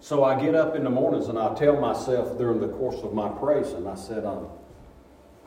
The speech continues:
"Holy Spirit, you're the greater one, and I emphasize greater." Many times. Because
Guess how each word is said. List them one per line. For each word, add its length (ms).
"Holy 260
Spirit, 600
you're 220
the 100
greater 380
one, 240
and 200
I 220
emphasize 880
greater." 500
Many 320
times. 640
Because 600